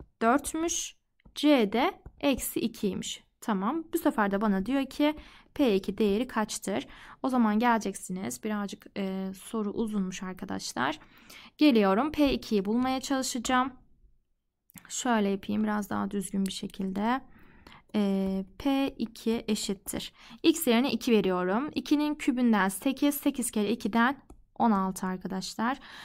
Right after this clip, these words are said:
Burada, e, x'e ne veriyorum? İki, ikinin karesinden dört, bir de dört ile çarptım.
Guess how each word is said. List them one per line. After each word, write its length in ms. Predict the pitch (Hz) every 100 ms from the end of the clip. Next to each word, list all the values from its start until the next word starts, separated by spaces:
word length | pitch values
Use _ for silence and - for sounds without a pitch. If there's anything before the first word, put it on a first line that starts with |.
| - - 311
Burada, 420 | 320 277 269 277 - -
e, 200 | 233 220
x'e 400 | 220 277 - 294
ne 120 | 294
veriyorum? 440 | 262 226 220 285 302
İki, 380 | 262 - 208 214
ikinin 360 | 254 269 277
karesinden 720 | 269 269 247 - 226 202 196 226
dört, 400 | 269 311 - 277
bir 80 |
de 180 | 247 247
dört 280 | 254 277 262
ile 80 | 220
çarptım. 640 | - 190 - - 285 359